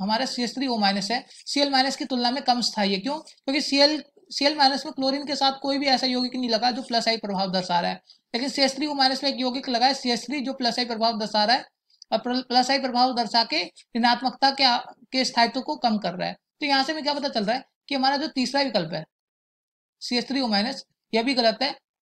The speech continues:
और दुर्बल क्षार कौन है? सीएल माइनस है, हमारा चौथा विकल्प सही है। इसको सिद्ध करने का एक, एक और तरीका है, हमारा सीएल, हमने क्या समझा था कि जो सीएल माइनस है, अब सीएल माइनस दुर्बल क्षार कैसे है, आइए समझते हैं।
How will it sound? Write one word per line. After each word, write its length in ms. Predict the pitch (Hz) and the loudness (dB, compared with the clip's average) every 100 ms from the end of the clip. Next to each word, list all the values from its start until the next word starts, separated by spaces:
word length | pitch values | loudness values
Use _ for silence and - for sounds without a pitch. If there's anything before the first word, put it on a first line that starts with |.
| - | 0
और 200 | 226 - - | 2 0 -6
दुर्बल 300 | 202 233 269 | -2 0 2
क्षार 260 | 269 262 254 | 2 2 2
कौन 200 | 247 254 | 0 -2
है? 80 | 294 | -2
सीएल 300 | - 240 233 | 0 2 2
माइनस 340 | 190 165 160 | 0 -2 -4
है, 120 | 180 - _ _ _ _ _ _ - | -6 -10 _ _ _ _ _ _ -4
हमारा 280 | 190 220 269 | 2 2 2
चौथा 340 | - 240 262 | 0 -2 2
विकल्प 280 | 240 226 262 | 2 2 2
सही 280 | - 196 175 | 2 0 2
है। 160 | 175 - | -2 -2
इसको 220 | 254 330 | -2 -2
सिद्ध 200 | 302 254 | -2 2
करने 240 | 294 311 | 2 2
का 60 | 302 | 0
एक, 280 | 277 294 - | -2 -4 -4
एक 160 | 233 240 | -4 -2
और 120 | 247 | -2
तरीका 340 | 247 190 175 | 0 0 0
है, 120 | 208 - _ - | 0 -2 _ -2
हमारा 220 | 220 254 | 4 4
सीएल, 280 | 269 262 277 - | 4 2 2 0
हमने 260 | 220 226 277 | -2 -2 2
क्या 160 | 277 | 2
समझा 260 | 269 254 262 | 2 0 0
था 260 | 269 277 | 0 -2
कि 200 | 302 277 | -2 -4
जो 220 | 254 294 277 | -4 -4 -4
सीएल 300 | - 269 285 | 0 2 4
माइनस 280 | 254 226 | 4 4
है, 100 | 254 | 2
अब 100 | 254 | 0
सीएल 280 | 240 269 277 | 0 0 2
माइनस 300 | 277 269 - | 2 0 0
दुर्बल 260 | 220 247 269 | -2 0 0
क्षार 220 | 254 247 | 2 2
कैसे 260 | 226 202 220 | 2 0 2
है, 60 | |
आइए 100 | 220 | 0
समझते 300 | 208 185 185 | -2 -4 -4
हैं। 100 | 247 | -6